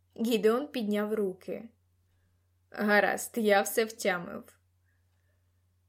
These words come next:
Він узяв у мене сумку і глянув на годинник. "Так, будьте пильні. О сьомій тридцять три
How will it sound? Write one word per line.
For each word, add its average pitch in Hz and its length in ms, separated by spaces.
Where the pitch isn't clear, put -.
Він 302 220
узяв 262 320
у 233 40
мене 214 240
сумку 311 500
і - 180
глянув 240 400
на 247 100
годинник. 196 920
"Так, - 480
будьте 226 400
пильні. 190 640
О 208 260
сьомій 233 500
тридцять 226 540
три 190 340